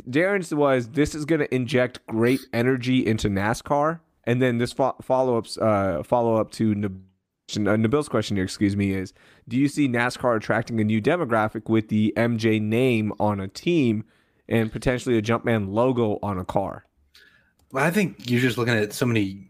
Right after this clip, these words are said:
Speaker 2: younger people with M J in there. Uh, you get the, I mean, M J puts out some, some cool nascar merch with, with the Jumpman logo on it. You're gonna see kids rocking that. You know what I mean?
Speaker 1: Mm-hmm.
Speaker 2: It, it's, uh,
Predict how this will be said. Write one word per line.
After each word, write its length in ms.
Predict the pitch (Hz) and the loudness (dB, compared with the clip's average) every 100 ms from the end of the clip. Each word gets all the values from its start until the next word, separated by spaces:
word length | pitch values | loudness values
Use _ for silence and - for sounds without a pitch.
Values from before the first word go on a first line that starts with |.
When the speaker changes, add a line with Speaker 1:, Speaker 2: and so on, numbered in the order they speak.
| 113 | -6
Speaker 2:
younger 420 | 104 127 170 110 | -2 0 2 0
people 380 | - 98 101 95 | 0 -2 0 0
with 120 | 92 | 0
M 200 | 98 98 | 0 0
J 240 | 98 95 | 2 2
in 100 | 95 | 2
there. 380 | 92 92 92 92 _ - - - - | 2 0 -2 -6 _ -20 -20 -20 -6
Uh, 60 | 117 | -2
you 200 | 113 147 | 2 2
get 180 | 170 - | 2 0
the, 200 | 127 110 117 | -2 -2 -2
I 40 | 120 | 0
mean, 420 | 120 120 120 113 113 110 | 2 2 0 -4 -12 -8
M 160 | 120 131 | -4 0
J 140 | 143 | 0
puts 280 | - 135 - | 0 -2 2
out 180 | 127 127 | 0 0
some, 300 | 120 107 107 | 0 0 0
some 340 | - 107 98 - _ _ _ _ _ _ | 0 0 -2 -6 _ _ _ _ _ _
cool 240 | - 139 139 | -2 0 2
nascar 800 | 117 113 120 - 120 113 110 - | 0 0 -2 0 0 2 -2 -6
merch 720 | 110 101 107 120 - - - - - - _ _ | -4 0 2 0 -2 -6 -6 -10 -20 -20 _ _
with, 400 | 104 104 101 95 - | -2 0 0 -2 -4
with 140 | 107 | -2
the 80 | 101 | 0
Jumpman 460 | 98 117 120 120 113 | 0 0 0 0 2
logo 220 | 123 131 | 2 2
on 160 | 131 135 | 2 0
it. 140 | - | -2
You're 100 | 127 | -2
gonna 100 | 143 123 | -2 0
see 180 | - | -2
kids 440 | 123 131 113 98 - - - _ _ - | 0 0 0 -4 -10 -18 -20 _ _ -2
rocking 360 | 113 143 110 | 0 0 0
that. 240 | 95 92 - | -2 -2 -2
You 120 | 107 | 0
know 80 | 107 | 0
what 80 | 110 | 0
I 100 | 123 | 0
mean? 60 | 131 | -2
Speaker 1:
Mm-hmm. 320 | 110 107 104 107 _ _ _ - | -4 -6 -4 -8 _ _ _ -2
Speaker 2:
It, 200 | 156 156 | -2 0
it's, 240 | 160 - | -2 0
uh, 400 | 175 156 127 | 0 2 0